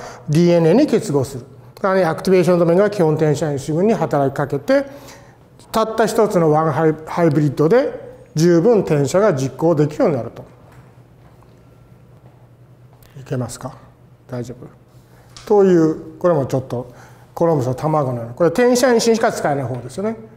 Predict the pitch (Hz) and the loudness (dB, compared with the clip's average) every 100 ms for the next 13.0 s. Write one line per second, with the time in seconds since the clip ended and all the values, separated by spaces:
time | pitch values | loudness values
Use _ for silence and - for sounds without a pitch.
0 | - 233 240 277 247 247 254 262 247 247 | -4 -2 2 4 4 2 4 4 2 -2
1 | - - - 170 202 196 208 208 202 202 | -8 -10 -2 0 2 4 4 2 0 0
2 | 170 190 240 185 170 135 131 127 151 190 | 0 2 2 0 -2 -4 -4 -6 0 2
3 | 196 196 202 190 185 220 214 202 175 170 | 2 2 0 0 0 0 0 0 0 0
4 | 160 170 254 214 165 147 151 160 147 127 | -2 0 2 0 0 -2 -2 -2 -2 -4
5 | 127 170 226 196 - - - - 202 196 | -4 -2 0 -2 -4 -12 -20 -4 2 2
6 | 226 220 226 220 214 208 170 165 143 - | 2 2 2 2 2 2 2 0 0 0
7 | 247 240 240 233 220 190 175 180 233 175 | 2 2 2 0 0 0 0 0 0 0
8 | 160 139 147 131 135 123 160 240 - - | -2 -2 -4 -6 -8 -8 -2 0 0 -6
9 | - - - - 214 220 190 247 254 196 | -18 -20 -20 -6 0 2 2 4 4 2
10 | - - - - - - - - 185 185 | -2 -16 -20 -20 -20 -20 -10 -2 2 4
11 | 165 208 240 202 170 175 180 170 175 220 | 4 2 2 2 2 2 2 2 2 2
12 | 226 240 226 220 214 202 240 269 - - | 2 2 2 2 2 4 2 0 -4 -16